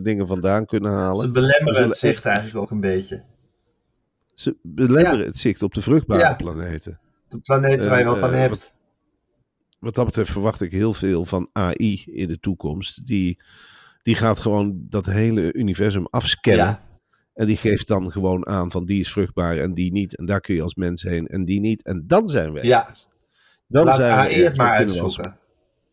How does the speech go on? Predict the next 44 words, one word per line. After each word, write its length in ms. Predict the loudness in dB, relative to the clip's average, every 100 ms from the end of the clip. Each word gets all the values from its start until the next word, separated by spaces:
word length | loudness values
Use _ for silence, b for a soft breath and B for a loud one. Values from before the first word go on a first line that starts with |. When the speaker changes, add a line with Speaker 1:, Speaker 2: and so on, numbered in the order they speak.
| _ _ _ _ _ _ _
Speaker 1:
Precies, 280 | -4 -4 -2
en 160 | 0
dan 160 | 0 0
kunnen 220 | -2 0
we 60 | -2
onze 220 | -4 -6
supersonische 640 | -6 -6 -2 -2 -2 -4
raketten 440 | -4 -2 -4 -4 -4
gaan 180 | -2
richten 520 | 2 0 0 -4 -8 -8 b b b -6
op 160 | -4
vruchtbare 580 | 2 0 2 0 0 0
gebieden. 400 | -2 0 0 0
En 180 | -2 -2
dan 160 | -2
krijg 440 | -2 0 2 2 0
je 120 | -2
dus 260 | -2 -4 -4
die 140 | 0
wedloop. 440 | 0 0 -4 -4 -10 -16 b b _
Dan 120 | 2
zullen 180 | 2 2
we 60 |
het 140 | 0 -2
eerst 400 | 2 4 4 0 -10
op 200 | -4 -4 -4 _
aarde 560 | 2 2 2 -2 -6 _ _ _
eens 380 | 2 2 0 -4
moeten 280 | -4 -4
zijn 280 | -4 -2 0
met 160 | -2 -2
z'n 100 | 0
Speaker 2:
Ja. 160 | 2 2
Speaker 1:
allen 120 | 0
van 220 | -4 -2
wat 160 | -4 -2
willen 380 | -2 2 2 2
we 60 |
eigenlijk 380 | -2 -4 -6 -8
met 120 | -8
die 120 | -6
andere 260 | -4 -4 0
Speaker 2:
Ja. 260 | 2 2 0
Speaker 1:
planeten. 400 | -4 -8 -8